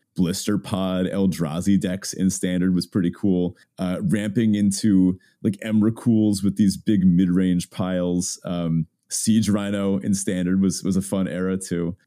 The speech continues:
Uh, but th-, those are all,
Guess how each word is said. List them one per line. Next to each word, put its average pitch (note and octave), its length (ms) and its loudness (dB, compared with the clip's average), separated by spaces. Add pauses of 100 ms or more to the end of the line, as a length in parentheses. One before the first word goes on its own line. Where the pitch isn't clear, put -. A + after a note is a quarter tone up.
(100)
Uh, D#2+ 260 -4 (220)
but - 240 -8 (520)
th-, - 160 -8
those C#3 240 2
are B2 120 0
all, A2+ 320 -2